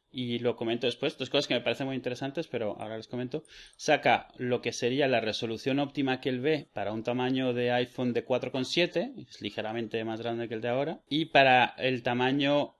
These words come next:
la resolución óptima para un i-, un iPhone de cinco coma cinco. Y las, lo, lo interesante de lo que saca es, bueno, el iPhone de cuatro coma siete sería Retina, o sea, dos X,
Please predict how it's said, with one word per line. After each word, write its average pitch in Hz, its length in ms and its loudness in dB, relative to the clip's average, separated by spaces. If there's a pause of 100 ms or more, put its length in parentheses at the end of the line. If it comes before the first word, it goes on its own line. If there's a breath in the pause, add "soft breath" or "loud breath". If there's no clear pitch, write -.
la 131 240 4
resolución 123 460 -2
óptima 160 400 0
para 123 240 2
un 135 500 0
i-, 135 280 -2
un 131 520 -2
iPhone 123 240 -2
de 143 80 -4
cinco 117 300 -2
coma 110 140 -2
cinco. 170 440 0
Y 131 280 2
las, 120 300 4
lo, 113 260 0
lo 120 200 2
interesante 120 640 0
de 147 80 2
lo 147 100 0
que 143 100 -2
saca 151 320 0
es, 127 80 -4
bueno, 127 160 2
el 110 80 2
iPhone 120 200 2
de 127 100 2
cuatro 120 200 0
coma 123 100 -2
siete 120 400 0
sería 110 840 2
Retina, 139 520 2
o - 40 -12
sea, 110 140 0
dos 110 160 -2
X, 135 400 -4